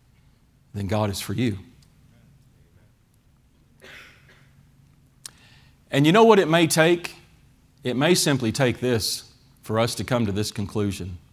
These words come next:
"God, I'm not at peace. And God, I, maybe, maybe you're here tonight and you've put yourself in a situation where, where you are against God. I, I don't know. But maybe you're as innocent as can be and you're thinking, 'God, all of these things are coming against me. And God, I,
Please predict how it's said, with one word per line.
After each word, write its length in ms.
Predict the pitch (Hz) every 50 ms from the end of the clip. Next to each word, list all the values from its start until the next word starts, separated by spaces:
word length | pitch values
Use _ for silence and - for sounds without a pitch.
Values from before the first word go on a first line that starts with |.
| _ _ _ _ _ _ _ _ _ _ _ _ _ _ _ _ - 107
"God, 200 | 120 120 123 127
I'm 160 | 135 165 160
not 220 | 131 135 165 156
at 100 | 107 -
peace. 480 | - - 117 107 92 87 - - - - - - _ _ _ _ _ _ _ _ _ _ _ -
And 100 | 120 117
God, 240 | 110 123 131 151 156
I, 160 | 147 151 165
maybe, 640 | 156 113 131 123 127 139 147 165 185 202 208 202 196
maybe 280 | 156 165 190 202 208
you're 120 | 208 185 175
here 160 | 190 202 202
tonight 280 | - 190 196 196 196 190
and 120 | 185 190
you've 160 | 202 202 -
put 220 | - 233 226 - -
yourself 420 | 135 120 - - 135 123 120 -
in 60 | 120
a 60 | 113
situation 720 | 110 - 143 123 - 131 113 117 117 117 113 - 120 113
where, 260 | 110 123 123 120 113 - - - - - -
where 180 | 127 131 131 123
you 260 | 117 139 175 196 196
are 160 | 190 185 202
against 420 | 208 190 165 220 226 226 - - -
God. 280 | 131 104 104 - 87 -
I, 240 | 120 143 - - 151
I 40 | 160
don't 200 | 185 196 196 202
know. 320 | 214 202 147 104 95 95 - - - _ _ _ _ _ _ _ _ _ -
But 140 | 135 143 135
maybe 300 | 151 175 185 - 190 165
you're 180 | 156 165 165
as 140 | 147 135 123
innocent 400 | 165 196 233 226 - 247 240 226
as 140 | 214 190 -
can 160 | - 190 175
be 200 | 170 180 175 160
and 80 | 147 143
you're 140 | 151 156
thinking, 340 | 147 - 175 165 - 156 139
'God, 360 | 120 156 151 170 196 202 180 - - - -
all 280 | - 156 202 247 285 294
of 80 | 254
these 200 | 247 254 214 -
things 280 | - 247 226 220 202 170
are 80 | 175
coming 300 | - 196 208 202 196 180
against 320 | 170 156 175 185 185 - 185
me. 120 | 175 160
And 80 | 160 147
God, 240 | 202 226 240 240 233
I, 100 | 214